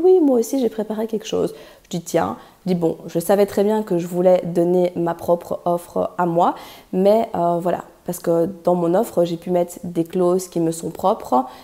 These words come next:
et donc me prévaloir au maximum de tout dégât potentiel et, euh, voilà, problème qui pourrait se présenter dans ce cas-ci. Et donc, en fait, il m'a donné un papier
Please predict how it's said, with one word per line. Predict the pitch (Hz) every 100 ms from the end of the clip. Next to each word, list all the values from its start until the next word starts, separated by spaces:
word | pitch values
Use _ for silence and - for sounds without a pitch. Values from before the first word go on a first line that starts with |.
| -
et | 170
donc | 175 190 196 -
me | 170 170
prévaloir | 165 - - 196 175 175 175 185
au | 175
maximum | 170 175 - 180 185 214 - - 180
de | 185
tout | 185 220 196
dégât | 180 175 196 202
potentiel | 180 175 170 165 180 180 196 -
et, | 175 175 -
euh, | 175 175
voilà, | 180 -
problème | - - - 180 180 175 190 208 - - _
qui | -
pourrait | 190 175 190 190 -
se | -
présenter | 175 185 180 170 165 185 190 185
dans | 170
ce | 175 175
cas-ci. | 165 165 - - - - - - -
Et |
donc, | 190 226 285 -
en | 180
fait, | 254 285 -
il | 196
m'a | 180
donné | 190 214 285
un | 185
papier | - 240 - 160 214